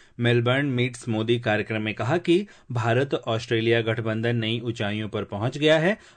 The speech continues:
बारह वर्षों में ऑस्ट्रेलिया की अपनी तीसरी यात्रा में प्रधानमंत्री ने दस लाख से अधिक प्रवासी भारतीयों को द्विपक्षीय मित्रता का आधार स्तंभ बताया।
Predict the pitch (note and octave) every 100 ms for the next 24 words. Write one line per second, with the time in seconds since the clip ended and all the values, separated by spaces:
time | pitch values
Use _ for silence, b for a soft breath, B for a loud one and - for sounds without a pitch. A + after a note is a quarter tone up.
0 | A#2 A2 A2 A#2+ A2+ G#2+ - A#2+ A#2 C3+
1 | B2 G#2+ - A2+ A2+ A2 A#2 G#2 A2+ A2
2 | G#2+ - A2+ G#2+ G2+ A2 G#2+ G#2+ C#3+ C3
3 | G2+ G2 G2+ G2 F#2+ E3+ F#3 D#3+ A#3 B
4 | B B2 B2 B2 A2+ B2 - C#3 B2 A#2
5 | C#3 - A2+ A2 G#2 B2+ A#2+ G2 G2+ -
6 | A2+ A#2 B2+ D3+ C#3 G#2 - G2 - A#2+
7 | A2 G2+ G#2 G#2+ G#2 B2 C#3 - G#2+ F#2+
8 | G2+ G2 - G2 G#2 F#3+ G3 C#3 A2